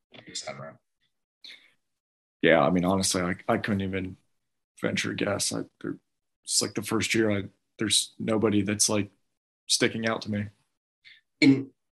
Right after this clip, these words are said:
Speaker 1: it's just funny because you look at it and there's a whole lot of similarities this season with the college, with college and the pros. You look at the pros and the M V P race in the pros is wide open.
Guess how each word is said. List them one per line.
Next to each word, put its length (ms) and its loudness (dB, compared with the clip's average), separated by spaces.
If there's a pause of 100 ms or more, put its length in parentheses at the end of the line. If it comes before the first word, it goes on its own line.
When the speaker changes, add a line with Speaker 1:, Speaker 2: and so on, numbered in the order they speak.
Speaker 1:
it's 160 4
just 220 4
funny 200 10
because 360 4
you 80 2
look 180 2
at 160 8
it 280 4
and 360 4 (1120)
there's 280 8
a 40 6
whole 320 8
lot 160 6
of 60 2
similarities 800 2
this 200 2
season 480 2
with 200 -8 (260)
the 120 -6
college, 640 4
with 120 -2
college 440 6
and 180 4
the 60 0
pros. 440 0
You 120 0
look 120 0
at 60 -2
the 60 -2
pros 540 0
and 340 4 (400)
the 160 4
M 100 8
V 140 2
P 180 2
race 320 4
in 60 -2
the 80 2
pros 320 4
is 120 4
wide 200 6
open. 420 0